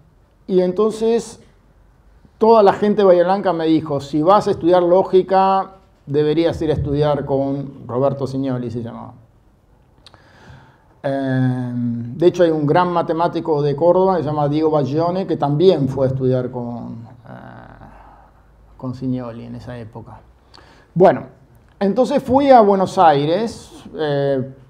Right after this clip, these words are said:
para seguir mis estudios de matemática, digamos. Y, y en Buenos Aires, eh, me contacté con el taller de Liliana Hecker y pasé un año y medio en el taller de Liliana Hecker y todos estaban, eh, todos estaban escribiendo un libro.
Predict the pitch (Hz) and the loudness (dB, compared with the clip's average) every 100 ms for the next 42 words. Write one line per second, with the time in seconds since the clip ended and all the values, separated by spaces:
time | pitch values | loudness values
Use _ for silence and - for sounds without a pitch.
0 | _ 151 143 143 175 202 196 180 - 233 | _ -2 0 0 0 2 2 -2 -2 6
1 | 196 151 139 135 135 131 170 147 127 123 | 6 6 2 -2 -4 -2 0 0 -2 -6
2 | 123 120 120 117 113 - - 190 190 190 | -10 -12 -14 -16 -18 -20 -6 0 2 4
3 | 185 185 180 175 180 202 208 226 269 269 | 2 0 2 4 4 0 -2 0 2 2
4 | 269 269 - - 185 175 170 165 160 156 | 2 0 -2 -2 0 2 2 2 2 2
5 | 156 151 147 147 143 143 143 151 160 156 | -2 -4 -4 -4 -4 -4 -4 -6 -6 -2
6 | 170 170 208 226 220 202 208 220 226 - | -2 -2 0 0 0 -2 0 -2 -4 -6
7 | 165 151 147 143 139 139 135 135 127 131 | -2 0 0 0 -2 -2 -2 -2 -2 -2
8 | 135 185 180 160 156 160 160 185 180 202 | -2 0 0 0 -2 -4 -4 -4 -4 -4
9 | 226 262 - 147 143 135 175 170 170 160 | -4 -6 -6 -4 -2 -4 -4 -4 -2 -4
10 | 156 160 175 175 165 185 190 185 165 151 | -4 -6 -6 -6 -6 -4 -2 -2 -2 -4
11 | 139 165 160 160 160 156 196 185 214 - | -4 -2 -2 -4 -6 -2 -2 -2 -6 -10
12 | - _ _ _ _ - 220 320 311 269 | -20 _ _ _ _ -2 0 2 2 0
13 | 254 269 277 285 269 262 226 190 185 185 | 0 2 4 4 2 0 0 0 0 -2
14 | 180 175 175 - - 247 240 214 202 220 | -2 -6 -8 -12 -8 -4 -4 -2 -2 0
15 | 208 233 254 147 131 | 0 -2 -2 -2 -4